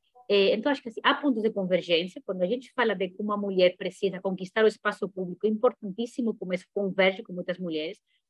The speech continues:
Quando a gente fala, por exemplo, da condena à violência de gênero, as mulheres estão muito conscientes de tudo isso. É,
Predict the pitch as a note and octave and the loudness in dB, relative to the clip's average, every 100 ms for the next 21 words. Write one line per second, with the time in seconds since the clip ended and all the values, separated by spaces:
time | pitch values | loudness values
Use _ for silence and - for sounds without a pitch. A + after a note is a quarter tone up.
0 | _ _ - A3+ A3 C4+ - C4 A3+ - | _ _ 2 4 6 4 2 2 2 0
1 | G3 F#3 - F3+ F3 F3+ F3 E3+ - _ | -4 -4 -2 -2 -2 -4 0 0 -2 _
2 | - A3+ F#3+ F#3+ A3+ A3 F#3 G3 F#3 G3 | -2 0 4 6 6 6 2 2 0 -2
3 | F3 E3 F3 F3+ A3 C#4 - F3+ F#3 F3+ | -2 0 2 2 2 -6 -8 -2 0 -2
4 | - E3 F3+ A#3 - A#3 G#3 - G3 A3 | -4 -4 -2 -2 0 0 -2 0 0 0
5 | - F#3 - F3+ E3+ E3+ - C#4+ - _ | -2 -4 -4 -4 -4 -4 -6 -10 -12 _
6 | - - _ - G3+ G3+ | -20 -20 _ 2 6 8